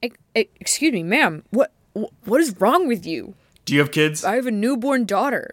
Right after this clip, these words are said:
Speaker 2: Okay. <laughs> Then you don't have to deal with it. The
Speaker 1: Mm.
Speaker 2: constant cum in my house.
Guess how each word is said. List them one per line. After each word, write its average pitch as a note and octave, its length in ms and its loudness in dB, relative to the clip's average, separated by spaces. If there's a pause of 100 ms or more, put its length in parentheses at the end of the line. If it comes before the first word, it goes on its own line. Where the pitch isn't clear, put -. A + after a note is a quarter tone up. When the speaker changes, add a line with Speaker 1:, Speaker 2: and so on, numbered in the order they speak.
Speaker 2:
Okay. - 400 -6 (100)
<laughs> - 60 -20 (420)
Then G3 840 -2
you D#3 160 2
don't D#3+ 160 2
have C#3+ 160 0
to C#3 80 -6
deal B2 260 -2
with G#2 160 -6
it. - 160 -16 (840)
The D3 120 -2
Speaker 1:
Mm. - 80 -14 (120)
Speaker 2:
constant F3+ 720 0 (760)
cum G#2 600 -4 (1000)
in C3 140 -4
my B2 320 2
house. - 560 -16